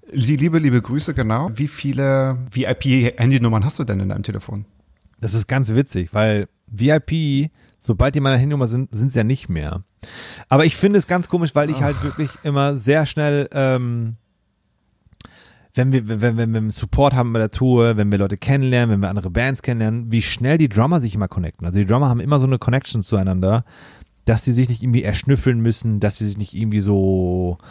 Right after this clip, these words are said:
Speaker 2: so, ähm, mal gucken, ob der cool ist oder mal gucken, ob ich mit dem abhängen möchte, sondern alle Drummer, die ich bisher kennenlernen durfte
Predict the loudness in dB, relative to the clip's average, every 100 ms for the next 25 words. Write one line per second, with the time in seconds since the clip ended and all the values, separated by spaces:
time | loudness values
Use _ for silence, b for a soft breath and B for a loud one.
0 | B B B B -6 2 4 4 4 0
1 | -2 -2 0 0 0 -2 -6 -8 -10 -10
2 | -14 -16 -20 _ -12 -8 -2 -4 -4 -8
3 | -8 -8 -2 0 0 -2 -4 -2 -4 -2
4 | -2 -2 -4 -2 -2 -2 -2 -4 -2 2
5 | 2 4 2 2 0 0 -4 -6 -4 -2
6 | -2 -2 -2 0 -2 0 0 0